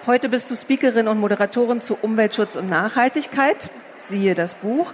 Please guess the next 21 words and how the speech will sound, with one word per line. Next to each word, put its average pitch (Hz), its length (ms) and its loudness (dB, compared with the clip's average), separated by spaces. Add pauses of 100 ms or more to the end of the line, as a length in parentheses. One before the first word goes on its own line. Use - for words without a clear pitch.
(160)
<laughs> - 220 -14
Und 240 180 2
auf 226 160 2
futurewoman 311 800 2
punkt 269 160 2
de 262 180 4
stellst 247 380 0
du 240 60 -2
Frauen 226 500 -2
vor, 269 320 2
die 262 140 -2
an 226 160 0
einer 226 240 2
nachhaltigen 254 600 -2
Zukunft 247 480 -6
arbeiten. 143 680 -2
Also 190 260 0
auch 202 200 -2
sehr 220 260 2
spannendes 240 460 -2
Projekt. 208 520 0